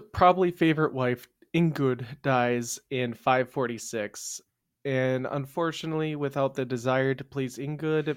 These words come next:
eh, Clotaire separates himself from Aregund. I don't know if this because she no longer looks appealing to him, if the whole limp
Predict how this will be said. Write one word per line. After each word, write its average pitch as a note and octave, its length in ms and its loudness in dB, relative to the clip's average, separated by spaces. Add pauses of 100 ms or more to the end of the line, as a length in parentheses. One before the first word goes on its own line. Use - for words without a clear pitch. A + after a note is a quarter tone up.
(140)
eh, B2+ 360 -4 (260)
Clotaire C3+ 720 -2
separates C3 540 -4
himself B2+ 520 -6
from B2+ 420 -6
Aregund. A2+ 800 -6 (1400)
I C#3 100 0
don't C3+ 220 0
know C#3 240 0
if C3+ 140 -2
this C3+ 220 -4
because C3+ 260 -10
she C3+ 160 -8
no B2 140 -8
longer A2+ 380 -8
looks A#2+ 420 -4
appealing C3+ 540 -4
to C#3 180 -6
him, B2 600 -4
if B2 480 -6 (100)
the B2 520 -2
whole B2+ 420 -2
limp B2+ 260 -6